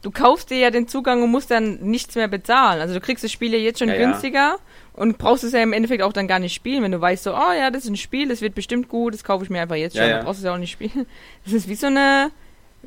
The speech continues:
Speaker 1: Investition.
Speaker 2: Ja, das machen ja sogar viele auch
Speaker 1: <laughs>
Speaker 2: bei, bei so Sachen wie halt Elite hier, ähm, das Dangerous Grounds, das, äh, wo sie sich dann die Beta
Speaker 1: Ja.
Speaker 2: für sechzig Euro jetzt kaufen und da gar nicht reingucken, weil sie sagen, das ist jetzt quasi nur mein Kickstarter-Anteil und ich weiß, dass ich dann in drei Monaten die Vollversion bekomme.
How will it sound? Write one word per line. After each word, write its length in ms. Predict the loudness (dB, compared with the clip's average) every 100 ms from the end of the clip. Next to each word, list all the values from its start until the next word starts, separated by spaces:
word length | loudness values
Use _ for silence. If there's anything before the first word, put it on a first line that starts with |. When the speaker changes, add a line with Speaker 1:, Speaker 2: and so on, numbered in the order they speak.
| -6
Speaker 1:
Investition. 560 | -2 0 -2 -8 2 4
Speaker 2:
Ja, 60 |
das 120 | 6 4
machen 220 | 0 -2
ja 80 | -2
sogar 240 | 2 2
viele 300 | 2 2 4
auch 80 | 4
Speaker 1:
<laughs> 80 | 2
Speaker 2:
bei, 160 | 2
bei 180 | 2 0
so 160 | 0 -2
Sachen 340 | -2 -4 -4
wie 120 | -2
halt 160 | -2 -4
Elite 320 | -6 -6 -6
hier, 360 | -4 0 -2 -2
ähm, 380 | -10 -8 -10 -12
das 140 | -16 -6
Dangerous 500 | -6 -4 -4 -6 -2
Grounds, 380 | -2 -2 -6
das, 240 | -10 -10 -8
äh, 160 | -8
wo 100 | -8
sie 100 | -8
sich 120 | -10 -8
dann 140 | -8
die 80 | -4
Beta 260 | -2 -2
Speaker 1:
Ja. 80 | -2
Speaker 2:
für 80 | -2
sechzig 320 | -4 -8 -8
Euro 240 | -4 0 0
jetzt 200 | -4 -4
kaufen 400 | -4 -4 -6 -12
und 260 | -12 -2
da 80 | 0
gar 120 | 2 0
nicht 140 | -2
reingucken, 460 | -6 -4 -8 -6 -6
weil 80 | -6
sie 80 |
sagen, 440 | -6 -6 -6 -8 -14
das 140 | -14 -12
ist 80 |
jetzt 220 | -12 -14 -8
quasi 260 | -8 -6
nur 220 | -6 -6
mein 200 | -6 -8
Kickstarter-Anteil 760 | -8 -8 -6 -6 -6 -8 -8 -8
und 80 | -10
ich 200 | -16 -6
weiß, 180 | -4 -2
dass 120 | -6
ich 80 | -8
dann 140 | -8
in 80 | -8
drei 200 | -4 -4
Monaten 300 | -4 -8 -10
die 60 | -8
Vollversion 440 | -6 -4 -4 -6
bekomme. 380 | -8 -8 -8 -8